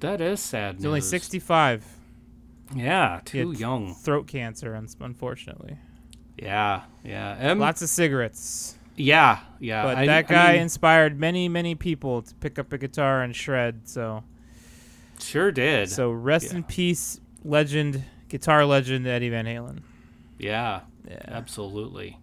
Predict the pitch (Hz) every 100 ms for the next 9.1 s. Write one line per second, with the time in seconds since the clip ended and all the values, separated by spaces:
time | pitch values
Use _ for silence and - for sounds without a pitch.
0 | - - - - - - - - - 131
1 | 117 104 101 98 92 - - - - 147
2 | 160 139 143 139 151 135 131 127 123 123
3 | - - - - - - - 202 277 -
4 | 135 120 131 135 - 147 - 135 123 120
5 | 123 120 - - - 131 123 117 117 139
6 | 127 131 127 123 117 120 120 120 113 113
7 | 110 - - - - - - 143 285 311
8 | - 143 139 220 151 107 104 104 110 139